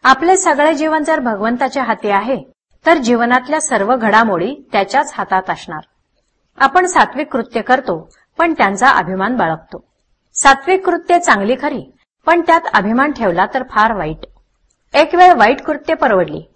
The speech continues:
केव्हा तरी त्यांचा पश्चात्ताप होऊन मुक्तता तरी होईल, पण सात्विक कृत्यातला अभिमान कसा निघणार? मी आप्त इष्टांना मदत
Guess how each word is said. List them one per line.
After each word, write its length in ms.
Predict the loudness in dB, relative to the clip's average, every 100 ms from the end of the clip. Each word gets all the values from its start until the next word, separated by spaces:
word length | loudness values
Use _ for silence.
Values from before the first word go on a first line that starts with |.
| _ _
केव्हा 300 | 2 2 2 2
तरी 180 | 2 2
त्यांचा 340 | 0 -2 -2
पश्चात्ताप 640 | 0 -2 -2 -4 -2 -2 -4
होऊन 220 | -4 -6 -10 -8
मुक्तता 400 | -6 -4 0 0
तरी 160 | 0 -4
होईल, 280 | -6 -8 -10 _ _ _ _ _ _ -2
पण 120 | -2
सात्विक 500 | 2 2 0 -8 -6
कृत्यातला 480 | -6 -2 -4 2 2
अभिमान 460 | 2 -2 -4 -4
कसा 260 | -4 -2 0
निघणार? 440 | -2 -2 -2 -2 -6 _ _ _ _ _ -4
मी 140 | -2
आप्त 360 | 0 0 0 -2
इष्टांना 440 | -2 -2 -2 0
मदत 280 | -2 -4